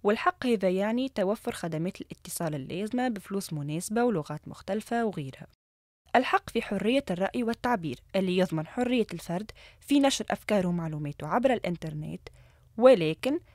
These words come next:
حسب بعض القيود، وهي احترام حقوق الآخرين أو سمعتهم، وحماية الأمن القومي أو النظام العام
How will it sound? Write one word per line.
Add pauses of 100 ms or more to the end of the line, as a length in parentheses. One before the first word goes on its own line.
(100)
حسب
بعض
القيود، (500)
وهي (380)
احترام
حقوق
الآخرين (100)
أو
سمعتهم، (220)
وحماية
الأمن
القومي
أو
النظام
العام